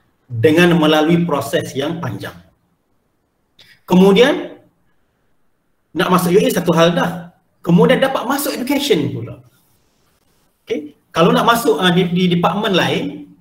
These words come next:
dia tak sesulit, eh, masuk education.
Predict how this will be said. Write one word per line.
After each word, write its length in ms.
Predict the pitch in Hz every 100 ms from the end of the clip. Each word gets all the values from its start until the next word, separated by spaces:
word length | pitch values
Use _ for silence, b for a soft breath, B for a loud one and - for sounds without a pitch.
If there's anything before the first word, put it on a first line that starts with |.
| _
dia 240 | 147 202 -
tak 240 | 247 -
sesulit, 640 | 190 175 240 226 - - _
eh, 120 | 180
masuk 360 | 202 156 - 202
education. 480 | 175 175 240 240